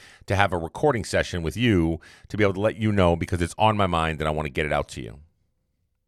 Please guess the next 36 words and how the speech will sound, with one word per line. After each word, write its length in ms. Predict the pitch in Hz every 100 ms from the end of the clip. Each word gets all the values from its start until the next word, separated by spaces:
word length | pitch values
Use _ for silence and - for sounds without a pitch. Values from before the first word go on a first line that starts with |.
| _ _ _ -
But 120 | 92
here's 200 | 123 117
what 120 | 110
I 40 |
did. 220 | 71 62 - _ _ _ _ _ _ _ _ _ _ _ _ -
I 60 |
took 200 | - 131
my 100 | 131
feet, 300 | - 98 104 _ _ _ _ _
I 40 | 92
rolled 240 | 117 127
them 80 | 123
over 120 | 113
to 40 | 107
the 60 |
side 160 | - 107
of 40 |
the 60 | 95
bed, 340 | 80 80 78 _ _ _ _ _ -
and 100 | 101
I 80 | 101
then 180 | 104 104
planted 380 | - 107 - 101
them 100 | 90
on 100 | 90
the 80 |
floor 400 | - 87 76 78
beside 400 | 78 80 - 73
me. 180 | 62 55 - _ _ _ _ _ _ _ _ _ _ -
Now, 100 | 82
hardwood 440 | 123 123 117 120
floors 400 | - 101 98 104
or 80 | 104
floors 280 | - 107 95
that 120 | 92
have 240 | 101 90